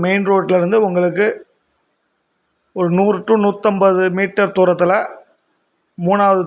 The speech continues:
தெருவுல வடக்கு பார்த்த பிளாட்டு அஞ்சரை சென்ட் விற்பனைக்கு வருது. டி டி சி பி அப்ரூவல் பிளாட்டு, தனி பட்டா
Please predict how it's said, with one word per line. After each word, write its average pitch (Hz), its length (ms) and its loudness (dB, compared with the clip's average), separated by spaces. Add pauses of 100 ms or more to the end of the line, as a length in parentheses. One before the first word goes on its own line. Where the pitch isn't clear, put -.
தெருவுல 180 300 4 (1080)
வடக்கு 185 360 0
பார்த்த 190 260 0
பிளாட்டு 175 300 0 (160)
அஞ்சரை 180 400 0
சென்ட் 180 280 -2 (2750)
விற்பனைக்கு 190 400 -2
வருது. 180 240 0 (2500)
டி 196 100 2 (100)
டி 208 160 2
சி 202 180 0
பி 214 80 2 (140)
அப்ரூவல் 208 360 0
பிளாட்டு, 180 320 0 (2250)
தனி 190 200 -2 (100)
பட்டா 185 240 0